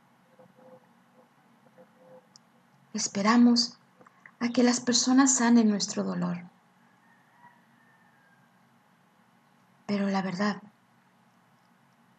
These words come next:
es que nosotros mismos tenemos que sanar esas heridas emocionales para no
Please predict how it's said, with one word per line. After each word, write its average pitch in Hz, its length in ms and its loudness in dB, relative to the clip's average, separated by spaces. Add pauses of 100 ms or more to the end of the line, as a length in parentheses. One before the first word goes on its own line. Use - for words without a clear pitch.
(200)
es - 160 -8
que 240 100 -4
nosotros 233 560 0
mismos 233 360 2
tenemos 214 440 0
que 233 480 -2
sanar 190 600 -6 (840)
esas 202 480 -6
heridas 214 500 -2
emocionales 170 920 -10 (1500)
para 202 260 -2
no 233 440 2